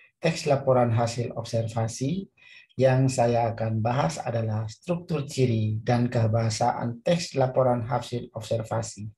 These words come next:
Pada bagian ketiga ini, untuk anak-anakku kelas tujuh S M P di mana saja berada, saya ingin menyampaikan tentang bagaimana teks observasi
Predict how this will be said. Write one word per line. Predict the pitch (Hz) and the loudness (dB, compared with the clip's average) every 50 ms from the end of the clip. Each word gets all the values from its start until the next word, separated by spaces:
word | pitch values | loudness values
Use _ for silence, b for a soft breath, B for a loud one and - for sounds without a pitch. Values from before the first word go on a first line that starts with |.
| b b b b b b b _ _ _ | b b b b b b b _ _ _
Pada | - 135 151 165 185 | 0 2 6 6 6
bagian | 170 160 147 135 135 135 131 131 123 123 | 6 6 4 4 4 4 4 4 2 0
ketiga | 117 110 - 120 117 123 | -2 -4 -4 -2 0 0
ini, | 117 120 113 113 113 113 117 127 - - | 0 0 0 -2 -2 -2 -4 -6 -6 -6
untuk | 117 110 113 117 107 - | -4 -4 -4 -4 -6 -4
anak-anakku | 113 113 117 120 117 117 117 113 - - 120 117 113 | -4 -4 -4 -4 -4 -6 -6 -8 -6 -6 -8 -6 -2
kelas | - 113 113 110 107 - | 0 0 0 0 -2 -4
tujuh | - - 127 127 113 131 123 123 | -2 0 0 0 2 2 2 2
S | 120 110 - - 113 | 0 0 0 -2 -2
M | 113 113 | 0 0
P | 123 120 113 | 0 -2 -2
di | 104 113 107 | 0 0 0
mana | 110 107 107 110 - | 2 2 2 0 -2
saja | - 110 107 110 107 | -4 -4 -4 -2 -2
berada, | 104 107 110 110 120 110 110 135 143 147 - B B B B B B B B B B B | -2 -2 -2 -2 -2 0 2 2 2 2 0 B B B B B B B B B B B
saya | - - 110 113 117 117 127 | -2 -2 0 0 0 0 0
ingin | 120 127 131 131 | 0 2 2 4
menyampaikan | 127 123 123 123 123 120 117 117 127 120 120 - 127 131 135 139 143 139 | 4 4 4 4 4 2 2 0 -2 -2 0 0 0 0 0 -2 -4 -4
tentang | - 113 113 110 127 135 143 156 170 185 - - b b b b b b b b _ - | -4 -4 -2 2 2 2 2 0 -2 -6 -6 -12 b b b b b b b b _ -4
bagaimana | - 123 123 143 143 143 147 147 143 147 151 156 151 - - - | -4 -2 0 0 0 0 0 0 0 -2 -4 -4 -6 -8 -6 -4
teks | 156 160 156 - - - - 156 | -4 -4 -4 -8 -10 -6 -6 -4
observasi | 131 - 143 135 135 - 139 127 123 - - 123 | -2 2 2 2 2 2 0 0 0 0 -4 -6